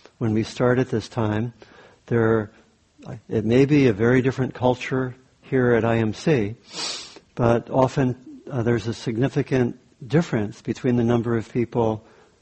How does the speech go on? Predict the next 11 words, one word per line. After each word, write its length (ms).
here 400
at 80
the 80
start 360
time 300
and 80
those 240
here 220
twenty 300
minutes 320
later. 280